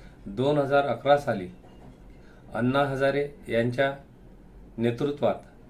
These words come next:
रामलीला मैदान दिल्ली येथे जनलोकपाल विधेयकाकरता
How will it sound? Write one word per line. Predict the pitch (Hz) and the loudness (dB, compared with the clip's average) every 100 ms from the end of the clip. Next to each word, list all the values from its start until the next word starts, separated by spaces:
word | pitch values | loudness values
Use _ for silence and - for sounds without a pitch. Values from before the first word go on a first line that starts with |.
| - - - - - - - - - | -20 -20 -20 -20 -20 -20 -20 -20 -10
रामलीला | 101 120 131 139 139 139 | 0 2 2 0 0 0
मैदान | 135 131 135 127 | -2 -2 -2 0
दिल्ली | 120 120 139 | -2 0 0
येथे | 127 120 104 104 - - - - - - - - - - - - - - - - - - - - - - - - - - 123 127 | 0 -2 -6 -8 -16 -20 -20 -20 -20 -20 -20 -20 -20 -20 -20 -20 -20 -20 -20 -20 -20 -20 -20 -20 -20 -20 -20 -20 -20 -20 -8 -2
जनलोकपाल | 135 147 143 143 151 147 | 2 4 4 2 6 6
विधेयकाकरता | - 123 127 127 139 123 127 120 123 98 | 6 -2 -2 0 0 0 -2 2 0 0